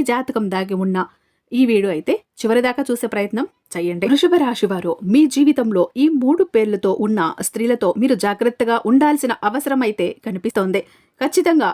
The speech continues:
ఈ వీడియోని చివరి వరకు చూడండి, లేకపోతే మీరు చాలా విషయాలను మిస్ అవుతారు, చాలా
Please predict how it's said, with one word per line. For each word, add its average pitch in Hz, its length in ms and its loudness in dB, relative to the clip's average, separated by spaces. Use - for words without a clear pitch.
ఈ 339 140 6
వీడియోని 220 340 0
చివరి 226 260 2
వరకు 208 260 -2
చూడండి, 180 360 0
లేకపోతే 285 480 0
మీరు 254 200 -2
చాలా 226 260 -2
విషయాలను 311 540 0
మిస్ 208 220 -4
అవుతారు, 185 340 -4
చాలా 294 260 2